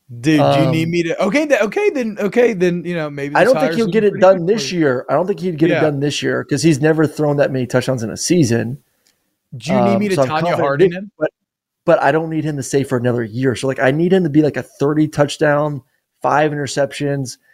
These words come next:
Speaker 2: I've done everything I can at Mississippi State. Won the Egg Bowl again, back-to-back years. Deuces, I'm out. That's, that, that is what I need from him.
Speaker 1: Do you think that, um,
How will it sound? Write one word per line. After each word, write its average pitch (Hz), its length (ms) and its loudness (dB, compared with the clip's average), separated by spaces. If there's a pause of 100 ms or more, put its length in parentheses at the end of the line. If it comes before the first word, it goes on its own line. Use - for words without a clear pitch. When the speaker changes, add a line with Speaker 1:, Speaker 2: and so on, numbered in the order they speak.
(380)
Speaker 2:
I've 120 200 -2
done 147 160 -2
everything 151 260 -6
I 139 80 -2
can 139 180 -2
at 143 60 -4
Mississippi 135 300 -4
State. 135 520 0 (520)
Won 139 220 0
the 156 80 2
Egg 139 180 0
Bowl 139 200 4
again, 131 240 -2
back-to-back 123 520 -2
years. 127 380 0 (640)
Deuces, 135 440 2
I'm 117 160 -4
out. - 240 -8 (160)
That's, 131 400 -4
that, 131 420 0
that 143 220 2
is 127 160 -4
what 123 180 -8
I 117 120 -6
need - 380 -18 (100)
from 117 340 -6
him. - 140 0 (840)
Speaker 1:
Do 131 120 -2
you 196 140 2
think 190 340 -4
that, 190 320 2
um, 135 1040 -2